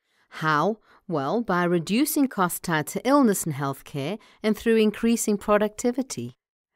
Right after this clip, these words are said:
At the launch of the Stronger with Breast Milk Only initiative in Côte d'Ivoire, we talked to some prominent health figures,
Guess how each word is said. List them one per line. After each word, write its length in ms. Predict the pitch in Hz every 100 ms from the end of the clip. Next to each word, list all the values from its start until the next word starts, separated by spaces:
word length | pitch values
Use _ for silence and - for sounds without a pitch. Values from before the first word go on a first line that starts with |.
| -
At 120 | 233
the 100 | 254
launch 380 | 254 285 359 359
of 100 | 240
the 100 | 214
Stronger 540 | - - 226 233 220
with 240 | 185 185 -
Breast 320 | 185 196 -
Milk 240 | 180 170 -
Only 400 | 202 226 208 156
initiative 640 | 143 139 - - 135 123 -
in 140 | 180 165
Côte 340 | 190 185 185
d'Ivoire, 640 | 170 160 175 170 131 123 - -
we 160 | 196 247
talked 380 | - 285 311 294
to 80 |
some 180 | 240 220
prominent 520 | 202 254 277 269 254
health 260 | 202 220 220
figures, 500 | - 151 131 123